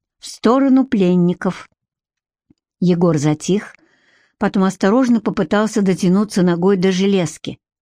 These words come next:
По форме та напоминала консервную крышку с острым краем. В это время из принтера, стоявшего на столе под тентом, шумно полезли листы бумаги.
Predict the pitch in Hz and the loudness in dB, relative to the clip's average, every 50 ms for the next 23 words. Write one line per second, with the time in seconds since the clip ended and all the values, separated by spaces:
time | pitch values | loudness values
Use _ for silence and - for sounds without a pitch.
0 | _ _ _ - - - - - - - 196 185 180 - - 277 285 254 214 185 | _ _ _ -20 -20 -20 -20 -14 -4 -2 0 0 0 0 0 2 2 2 2 0
1 | 175 156 - 202 208 196 185 160 208 175 170 170 170 175 180 185 180 165 - 170 | 0 0 0 0 2 2 0 0 0 0 2 2 2 2 0 0 -2 -2 -2 -2
2 | 160 156 160 - 202 180 170 170 175 180 180 170 - - 180 170 165 147 - - | -2 -2 -2 -2 -2 0 2 2 2 2 0 -2 -2 -2 -2 0 0 -2 -4 -6
3 | - - 165 143 - _ _ _ _ _ - - - 190 156 131 - - 175 165 | -10 -8 -8 -8 -8 _ _ _ _ _ -12 -4 -2 -2 -2 -2 -4 -2 0 0
4 | 165 156 - 175 170 160 139 143 147 143 - - - _ _ _ _ _ _ _ | 0 0 0 -2 -2 -2 -2 -2 -4 -6 -8 -8 -10 _ _ _ _ _ _ _
5 | _ _ _ _ _ _ _ _ _ - 190 254 269 277 277 254 262 285 285 262 | _ _ _ _ _ _ _ _ _ -2 0 0 2 2 2 4 4 4 4 4
6 | 254 254 - - - 277 269 294 349 320 302 - 175 156 147 139 135 - - 196 | 4 2 0 -2 -2 2 2 4 4 2 2 0 -2 0 0 -2 -4 -4 -2 -2
7 | 196 208 190 175 - - - 175 170 170 175 170 - - 196 185 185 180 170 160 | 0 0 0 -2 -4 -4 -2 0 2 2 0 0 -2 -2 -2 0 0 0 -2 -2
8 | 160 - 185 190 _ - - 170 147 135 131 - 131 139 - - _ _ _ _ | -2 -2 -4 -4 _ -4 -2 0 0 0 -2 -4 -6 -6 -8 -8 _ _ _ _
9 | - - - - - - - - 294 294 269 254 233 214 - 196 175 175 196 220 | -20 -20 -20 -18 -12 -8 -2 2 4 4 4 4 2 0 0 0 0 2 2 0
10 | 220 196 202 208 202 202 196 180 180 180 - - 202 196 185 175 175 180 170 160 | 0 0 0 0 0 2 0 0 -2 -4 -4 -2 -2 0 2 2 2 2 2 2
11 | 147 139 131 127 123 | 0 -2 -4 -6 -8